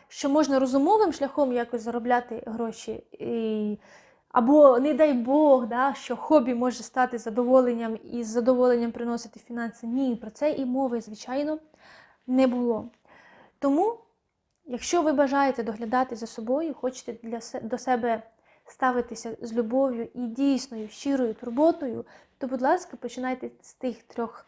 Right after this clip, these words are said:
сфер, які я назвала. Потрошку, потрошку, потрошку у вас підтягнуться всі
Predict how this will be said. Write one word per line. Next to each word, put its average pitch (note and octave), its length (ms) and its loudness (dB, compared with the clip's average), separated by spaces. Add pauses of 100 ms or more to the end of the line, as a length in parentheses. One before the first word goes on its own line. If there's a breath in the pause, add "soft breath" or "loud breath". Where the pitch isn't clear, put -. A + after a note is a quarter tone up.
сфер, - 440 0 (520)
які B3+ 400 -4
я A3+ 120 -6
назвала. A3+ 540 -8 (680 soft breath)
Потрошку, C4 640 2
потрошку, A#3+ 540 -8
потрошку F4 440 -6
у C4 40 -4
вас D#4 260 -2
підтягнуться C4 720 -8
всі B3+ 420 -6